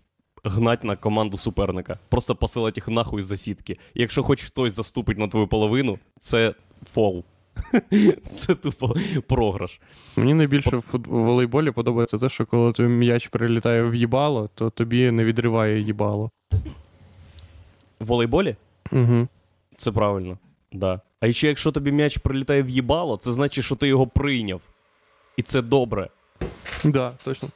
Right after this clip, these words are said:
Speaker 2: <laughs>
Speaker 1: От.
Speaker 2: Так, а в футболі теж так.
Speaker 1: Ні, ні, в футболі
Speaker 2: Ні?
Speaker 1: може при-,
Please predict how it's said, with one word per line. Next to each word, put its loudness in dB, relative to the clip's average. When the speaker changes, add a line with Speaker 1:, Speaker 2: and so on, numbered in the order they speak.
Speaker 2:
<laughs> 2
Speaker 1:
От. -4
Speaker 2:
Так, 0
а -4
в -6
футболі -2
теж 0
так. -12
Speaker 1:
Ні, 4
ні, 2
в -4
футболі 0
Speaker 2:
Ні? 0
Speaker 1:
може 2
при-, 2